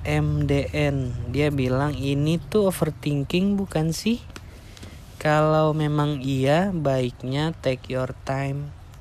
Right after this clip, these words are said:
dan banyak ketemu orang baru." Terus ada Lina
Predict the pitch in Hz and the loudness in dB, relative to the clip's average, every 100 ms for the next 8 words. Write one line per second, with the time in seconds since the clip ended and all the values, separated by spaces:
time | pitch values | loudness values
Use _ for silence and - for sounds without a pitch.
0 | - - 127 135 135 127 123 127 123 - | -18 -6 -2 -2 -2 -2 -2 -2 -6 -8
1 | - - 131 - 127 123 123 123 131 139 | -16 -10 -10 -6 -6 -6 -6 -4 -4 -4
2 | - - 135 135 135 131 127 117 117 127 | -8 -10 -2 0 0 -2 -4 -4 -4 -2
3 | 127 - - - - - - - - - | -4 -6 -18 -20 -20 -20 -20 -20 -20 -18
4 | - - - - - - - - - - | -18 -18 -18 -20 -20 -18 -18 -18 -16 -18
5 | - - - - - - - 175 175 190 | -18 -20 -20 -20 -20 -18 -2 2 4 4
6 | 214 - - 165 156 147 147 143 139 147 | 2 0 -2 2 4 4 4 2 2 6
7 | 160 170 180 - - - - - - - | 6 6 4 0 -12 -20 -20 -20 -20 -20
8 | - - 151 156 160 160 156 151 151 165 | -18 -2 4 6 6 6 6 4 2 2
9 | 180 | 2